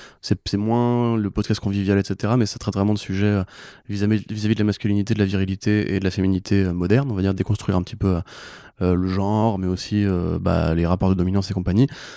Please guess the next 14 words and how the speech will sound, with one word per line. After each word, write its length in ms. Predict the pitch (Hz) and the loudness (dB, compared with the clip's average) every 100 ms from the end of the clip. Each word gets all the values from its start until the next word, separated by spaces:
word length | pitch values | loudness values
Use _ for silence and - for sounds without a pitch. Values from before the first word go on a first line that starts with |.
| - | -18
C'est 120 | - 101 | -6 -2
vachement 300 | 127 - 143 | -2 0 0
bien 140 | 135 | 0
foutu, 360 | - 123 143 156 | -4 0 2 4
c'est 120 | 120 | 2
super 260 | - 123 | -2 0
didactique 580 | 117 113 107 - 135 - | 2 0 -2 0 0 0
et 160 | 101 107 | 0 0
c'est, 320 | - 98 - | 0 -4 -2
ça 320 | - 95 98 | -2 2 2
fait 160 | - - | -2 -4
peur 160 | 113 | 0
à 80 | 107 | 0
personne. 480 | 101 95 - 113 | 0 -2 0 2